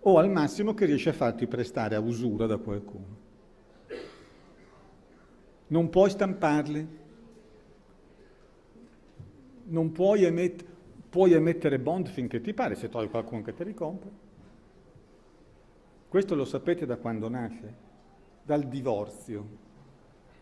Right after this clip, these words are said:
Il divorzio non è quella cosa così importante che è stata introdotta nel settantaquattro,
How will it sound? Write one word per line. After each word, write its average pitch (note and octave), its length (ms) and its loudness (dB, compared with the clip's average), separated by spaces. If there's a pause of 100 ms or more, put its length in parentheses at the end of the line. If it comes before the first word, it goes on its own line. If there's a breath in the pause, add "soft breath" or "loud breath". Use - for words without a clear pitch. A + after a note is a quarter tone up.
(260 soft breath)
Il C4 220 6
divorzio C#3 540 0
non E3 140 0
è F#3 100 2
quella A#2 240 -2
cosa B2+ 380 -2
così B2+ 260 -4
importante C3 640 -2
che G#2+ 60 -6
è - 20 -12
stata C3+ 260 -4
introdotta A#2+ 480 -4
nel A2 140 -6
settantaquattro, A#2 1200 -6